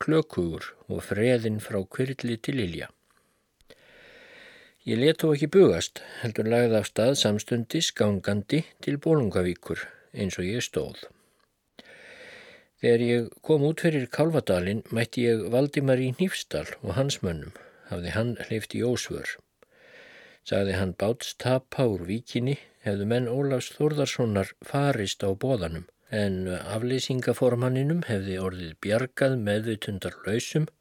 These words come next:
og hefði hann náð í dufl eða uppihöld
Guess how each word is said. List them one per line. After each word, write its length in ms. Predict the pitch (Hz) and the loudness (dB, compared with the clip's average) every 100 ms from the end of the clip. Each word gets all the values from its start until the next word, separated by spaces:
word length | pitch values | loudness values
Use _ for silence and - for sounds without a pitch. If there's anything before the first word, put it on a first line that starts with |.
| _ _ - - - - - - | _ _ -20 -20 -20 -20 -20 -2
og 320 | 139 135 127 | 2 2 2
hefði 240 | 139 165 135 | 2 2 2
hann 160 | 123 104 | 2 2
náð 240 | 104 98 87 | 0 0 -4
í 100 | - | -4
dufl 400 | 143 156 - 120 | -4 -4 -4 -4
eða 240 | 92 80 104 | -4 -2 -2
uppihöld 720 | 139 - 127 139 135 _ - | -2 0 2 2 0 _ -18